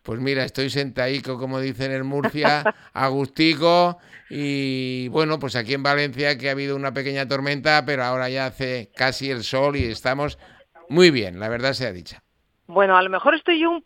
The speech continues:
Speaker 2: poquito mejor que tú, ¿eh? Porque mira, yo estoy ahora mismo aquí al solecito, en Abama Golf, en
Speaker 1: Oh,
Speaker 2: el sur de
Speaker 1: madre
Speaker 2: la
Speaker 1: mía.
Speaker 2: isla de Tenerife, que miro hacia el horizonte y tengo el mar y al fondo veo La Gomera. No sabes qué paraíso es esto, Eugenio,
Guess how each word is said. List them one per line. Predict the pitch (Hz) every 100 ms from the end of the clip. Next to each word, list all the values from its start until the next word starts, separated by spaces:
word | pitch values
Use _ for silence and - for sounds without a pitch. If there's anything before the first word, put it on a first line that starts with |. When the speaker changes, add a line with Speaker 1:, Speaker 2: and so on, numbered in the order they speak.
| -
Speaker 2:
poquito | 254 311 330 339
mejor | 247 277
que | 233
tú, | 185 202 165
¿eh? | 220
Porque | 214 208 214
mira, | 214 202
yo | 262
estoy | - 359
ahora | 339 294
mismo | 269 262 240 226 - - - -
aquí | 185 269
al | 277 247
solecito, | - 214 190 226 208 269 277
en | 196
Abama | 175 196 202 175
Golf, | 165 220 - -
en | 185 175
Speaker 1:
Oh, |
Speaker 2:
el | 170
sur | 202 220
de | 226
Speaker 1:
madre |
Speaker 2:
la | 208
Speaker 1:
mía. | 208
Speaker 2:
isla | 220
de | 202
Tenerife, | 185 208 196 190 - 247 302 - _ -
que | 233
miro | 247 302
hacia | 392 349
el | 330
horizonte | 294 277 220 320 311 349 381 - -
y | - 240
tengo | 311 285
el | 277
mar | 269 359 370
y | 233
al | 226 202
fondo | 285 285 254
veo | 262 254
La | 214
Gomera. | 180 180 165
No | 175
sabes | 190 247 240 -
qué | 247
paraíso | - 226 190 208 220
es | 185
esto, | 196 -
Eugenio, | 208 170 - 190 208